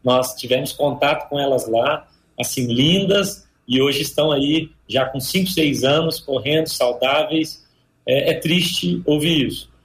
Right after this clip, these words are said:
Pra mim, o que foi autorizado na Colômbia, que a Colômbia autorizou é matar pessoas. A Colômbia autorizou, é, não é mais crime matar pessoas na Colômbia, desde que elas tenham menos de seis meses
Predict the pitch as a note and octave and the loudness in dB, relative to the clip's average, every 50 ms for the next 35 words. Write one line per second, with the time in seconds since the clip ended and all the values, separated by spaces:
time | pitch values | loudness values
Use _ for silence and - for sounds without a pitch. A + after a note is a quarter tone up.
0 | _ _ _ _ - C3+ C3+ C3+ D#3 F3+ F3+ D3 C3 C3+ B2 - - C#3+ - - | _ _ _ _ 0 0 2 2 2 0 0 0 -2 -4 -6 -6 -6 -4 0 2
1 | D3 D3+ E3+ F#3+ - - G3 F3+ F3+ E3 C3+ - C#3 C#3+ D3 D3 D3 D3 C#3 - | 2 4 2 0 0 -2 -2 0 0 -2 0 0 0 0 0 -2 -2 -6 -6 -4
2 | - C3+ B2 B2+ C#3 D#3+ E3 - - - - _ _ _ _ _ _ _ _ _ | -2 -2 0 2 2 2 0 0 -4 -10 -18 _ _ _ _ _ _ _ _ _
3 | _ - - C#3 C#3+ D3 D3 D#3+ D#3 D3 E3 F#3+ G3 F#3+ F#3 - - D#3 C#3 B2+ | _ -2 0 2 2 2 2 2 2 2 2 2 0 0 -2 -2 -4 -6 -6 -6
4 | B2 - C#3 E3 F3 C#3+ B2 - - - _ C3+ C#3 C#3+ - - - D3 D#3+ F3+ | -6 -4 -2 0 2 0 0 -2 -6 -10 _ -8 -8 -8 -8 -4 -2 -2 -2 -2
5 | F#3 - - G3 F#3 - - - C#3+ C3 A2 - - - B2+ B2+ - D3 C#3 C3+ | -4 -4 -4 -4 -4 -2 -4 -6 -6 -8 -8 -10 -6 -6 -6 -4 -2 0 2 2
6 | D#3 F#3+ F#3+ G3 F#3+ F#3+ - D#3 C#3 B2+ - - D3 E3+ G3+ G3+ G3+ - _ _ | 2 4 4 2 2 0 -4 -6 -6 -6 -4 -2 0 0 0 0 -2 -8 _ _
7 | _ _ _ _ _ _ - C#3 C3+ C3+ C3 C3 D3 E3 E3+ F3 F3 E3+ E3 D#3 | _ _ _ _ _ _ -2 0 2 2 2 2 2 2 2 2 2 2 0 0
8 | - - - - F#3 F#3+ A3 A#3+ A3+ A#3 A3 G3+ E3+ E3 E3 E3 - E3+ F3 E3 | -2 -6 -6 -4 -2 -2 -2 -2 -2 -4 -4 -2 0 0 0 0 2 2 0 2
9 | - E3 D#3+ - - - - C#3+ C#3 D3+ F3+ G3+ G3+ G3 - - - D#3 D3+ D3+ | 0 -2 -2 -2 -4 -2 0 0 2 2 2 0 0 -2 -6 -8 -4 -4 -4 0
10 | - G3+ G3 F#3 F3+ E3+ C#3 B2 A2+ - - _ _ _ _ _ _ _ _ - | 0 0 2 2 2 2 0 -2 -6 -12 -18 _ _ _ _ _ _ _ _ 0
11 | E3 G3+ A3+ G3+ E3+ F#3+ E3+ - - D3+ D3+ F3 F3+ F#3 - - - D3 D3 D3 | 0 2 2 0 -2 -4 -6 -6 -6 -4 -2 -2 -2 -4 -6 -4 0 0 2 2
12 | D3 D3 - - D3 C3+ C#3 C#3 C3+ A#2+ A2 - - _ _ _ _ _ _ _ | 2 -2 -2 -4 -2 -2 -2 -2 -2 -4 -6 -10 -14 _ _ _ _ _ _ _
13 | _ - D3 C#3+ D3+ D3+ D#3 C#3+ C3 D#3 E3+ E3 - F#3+ G3+ F#3+ - F3+ F3+ G3+ | _ -8 0 2 2 2 2 0 0 -2 -2 0 0 2 2 2 2 2 2 2
14 | A3+ A3+ G3+ A3+ - - - - | 2 0 -2 -6 -8 -12 -18 -20